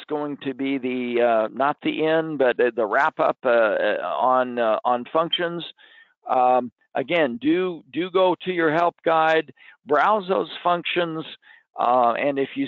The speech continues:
see some that are particularly interesting, you know, shoot 'em to me, and I'll see if I can work it into an example or two, uh, when we go through our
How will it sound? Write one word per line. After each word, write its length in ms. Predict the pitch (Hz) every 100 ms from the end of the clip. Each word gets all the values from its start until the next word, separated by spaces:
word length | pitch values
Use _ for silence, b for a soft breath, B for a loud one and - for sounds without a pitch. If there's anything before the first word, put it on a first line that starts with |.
| -
see 160 | 185 156 170
some 220 | 170 147
that 160 | 143
are 80 | 139
particularly 920 | - 135 - 160 165 139 135 135 131
interesting, 800 | 147 143 135 131 - 139 131 127 - b b _
you 160 | 123 135
know, 420 | 123 113 113 107 - -
shoot 160 | 170
'em 140 | 170 151
to 140 | - 156
me, 320 | 143 143 135
and 180 | 120 117
I'll 220 | 113 127 -
see 80 | 143
if 120 | 131
I 120 | 127 123
can 200 | 113 117
work 180 | 123 -
it 120 | 117
into 300 | 117 120 117
an 80 | 110
example 480 | 104 117 120 117 110
or 160 | 113 -
two, 340 | 113 110 110 B B B _
uh, 200 | 107 107
when 240 | 104 113 113
we 140 | 107
go 240 | 117 113 107
through 180 | 117 107
our 140 | 104